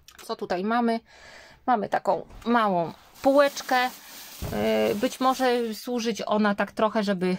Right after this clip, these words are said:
żeby wejść na górny poziom, a można, tak jak w naszym przypadku, tutaj odkładamy worek z brudami. No i teraz przechodzimy do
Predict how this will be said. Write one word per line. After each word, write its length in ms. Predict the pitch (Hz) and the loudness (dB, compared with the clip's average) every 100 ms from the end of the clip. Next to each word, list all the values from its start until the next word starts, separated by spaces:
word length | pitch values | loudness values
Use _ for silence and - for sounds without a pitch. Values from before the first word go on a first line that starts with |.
| - | -2
żeby 400 | 202 202 190 190 | -2 0 0 0
wejść 340 | 190 247 240 - | 2 0 -2 -2
na 120 | 196 | -2
górny 340 | 190 208 214 | 0 0 0
poziom, 460 | 208 294 269 262 247 - - - - | 2 2 4 0 0 -10 -16 -16 -4
a 60 | 262 | 0
można, 480 | 254 247 233 220 220 - - | 2 2 0 0 -2 -14 -12
tak 160 | - 208 | -8 -4
jak 140 | 196 | -6
w 80 | - | -2
naszym 280 | 208 208 190 | -2 0 0
przypadku, 420 | 190 190 214 - | 0 -2 -4 -4
tutaj 240 | 196 196 190 - - _ _ | -2 0 0 -6 -20 _ _
odkładamy 640 | 190 - 202 196 202 190 190 _ - - - - | -10 -4 -2 0 2 2 0 _ -20 -20 -18 -8
worek 480 | 185 190 180 175 - | -2 0 0 -6 -20
z 140 | - 180 | -16 -6
brudami. 480 | 190 185 170 - - - - - - | -2 0 -2 -4 -16 -20 -20 -20 0
No 280 | 285 339 - | 4 4 4
i 160 | 254 269 | -8 -8
teraz 460 | - 240 175 - - | 0 2 2 -4 -12
przechodzimy 640 | - 262 247 214 233 233 | -2 0 0 -2 0 0
do 260 | 190 202 | 4 2